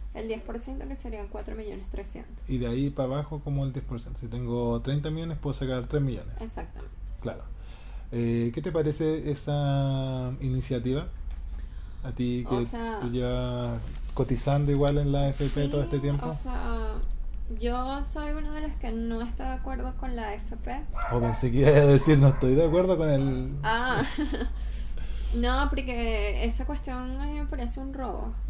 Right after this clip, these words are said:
Speaker 1: Es como demasiada plata y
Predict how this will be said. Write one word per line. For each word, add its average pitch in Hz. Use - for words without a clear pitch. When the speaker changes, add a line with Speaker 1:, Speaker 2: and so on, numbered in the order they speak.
Speaker 1:
Es 220
como 240
demasiada 214
plata 262
y 208